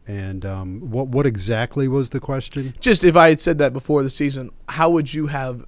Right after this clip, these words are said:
Speaker 2: viewed this team knowing they, they, they went eight and four? Would that have been something you were happy with before the season? And now seeing how everything has transpired, are you happy with
Speaker 1: I would
Speaker 2: eight and four?
Speaker 1: not have been happy with eight and four going into the season. I wouldn't have been upset, but I wouldn't have been happy because my thinking would have been,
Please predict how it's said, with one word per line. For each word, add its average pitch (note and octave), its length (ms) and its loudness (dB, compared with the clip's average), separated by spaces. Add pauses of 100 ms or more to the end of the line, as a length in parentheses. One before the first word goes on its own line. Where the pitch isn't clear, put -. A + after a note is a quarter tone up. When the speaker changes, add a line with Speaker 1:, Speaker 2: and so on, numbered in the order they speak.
Speaker 2:
viewed C#3+ 500 -6
this C#3+ 220 -6
team C3 320 -6
knowing C3 280 -10
they, B2 280 -10
they, B2 160 -8
they B2+ 220 -8
went C3+ 440 -10
eight C3+ 180 -6
and C3 140 -14
four? A2+ 240 -10
Would B2 140 -10
that C3+ 160 -4
have C3 80 -8
been C3+ 140 -8
something C3+ 300 -10
you C3 120 -8
were B2+ 180 -10 (300)
happy F3 320 2
with F#3 220 2
before F3+ 340 2
the G3+ 80 -2
season? G3+ 340 -4
And D3 100 -2
now D#3 140 -2
seeing D#3+ 400 -8
how D3 220 -2
everything D3 260 -2
has C3+ 100 -8
transpired, C#3 640 -2
are C#3+ 140 -2
you D#3 160 -4
happy A3+ 400 -4
with B2+ 160 -10 (100)
Speaker 1:
I B2+ 120 0
would C#3+ 160 2
Speaker 2:
eight - 20 0
and C3 80 0
four? C3+ 60 2
Speaker 1:
not C#3 100 2
have B2+ 60 0
been B2+ 120 2
happy A#2+ 300 0
with A2 160 -2
eight A2 160 -4
and G#2 100 -8
four A#2 180 -2
going G#2+ 300 -4
into A#2 140 -2
the G#2+ 60 -4
season. A2 280 -4
I F#3+ 60 -6
wouldn't A3 240 0
have C3+ 100 2
been B2+ 220 4
upset, C3 720 -4
but A#2+ 120 0
I A#2 60 0
wouldn't A#2 240 -2
have G2+ 80 -6
been F#2+ 180 -8
happy B2+ 460 -6
because G2+ 300 -8
my A2 160 -6
thinking G#2+ 320 -10
would G2 120 -10
have F#2+ 100 -10
been, F#2+ 200 -10